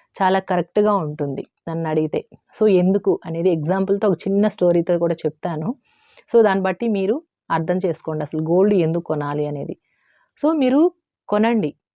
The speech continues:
ఏదైనా ఇన్వెస్ట్ చేయాలి, సేవింగ్స్ చేయాలి అంటే నాలుగైదు రకాలుగా మీ దగ్గర ఒక థౌజండ్ రూపీస్ ఉందనుకోండి, దాన్ని ఒక నాలుగు రూపాయలుగా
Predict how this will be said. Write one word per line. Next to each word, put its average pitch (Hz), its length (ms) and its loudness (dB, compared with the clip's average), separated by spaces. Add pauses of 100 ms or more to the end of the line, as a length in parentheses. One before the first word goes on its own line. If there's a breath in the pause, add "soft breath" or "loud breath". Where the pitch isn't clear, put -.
(180)
ఏదైనా 185 280 -2
ఇన్వెస్ట్ 190 400 -6
చేయాలి, 180 600 0
సేవింగ్స్ 175 400 -2
చేయాలి 165 380 2
అంటే 175 380 -4 (420 soft breath)
నాలుగైదు 190 480 2
రకాలుగా 196 440 -2
మీ 160 160 0
దగ్గర 156 280 0
ఒక 170 540 0 (100)
థౌజండ్ 160 340 -2
రూపీస్ 156 300 -6
ఉందనుకోండి, 156 600 -10
దాన్ని 214 300 -2
ఒక 208 200 -4
నాలుగు 185 480 0
రూపాయలుగా 208 560 0